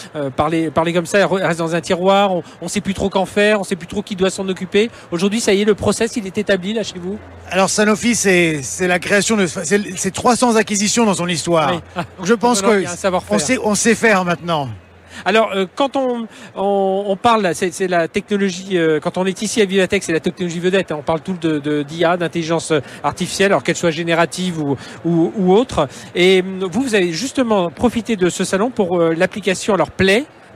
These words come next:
Speaker 1: P L A I, euh, A I pour intelligence artificielle, développée, alors, en collaboration justement avec une start-up, hein, qui s'appelle, euh, Ailai, euh,
Speaker 2: Ailai Labs.
Speaker 1: Ailai, euh,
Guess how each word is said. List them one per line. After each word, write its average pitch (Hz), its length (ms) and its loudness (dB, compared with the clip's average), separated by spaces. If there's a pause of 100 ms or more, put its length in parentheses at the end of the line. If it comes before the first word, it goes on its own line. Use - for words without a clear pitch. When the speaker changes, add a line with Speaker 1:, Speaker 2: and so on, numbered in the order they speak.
Speaker 1:
P 214 180 2
L 196 240 2
A 175 140 0
I, 202 260 -4
euh, 147 420 0
A 151 80 -2
I 156 120 -2
pour 143 200 0
intelligence 143 380 -2
artificielle, 147 500 -2 (400)
développée, 196 320 2
alors, 170 220 2
en 220 140 -4
collaboration 190 580 2
justement 170 300 -6
avec 165 140 -6
une 151 340 -8
start-up, - 480 -4
hein, 180 80 -2
qui - 100 -12
s'appelle, 151 380 0
euh, 139 80 2 (280)
Ailai, 165 720 2
euh, 143 400 -2 (140)
Speaker 2:
Ailai 208 160 2
Labs. 165 160 2
Speaker 1:
Ailai, 180 500 4
euh, 135 400 2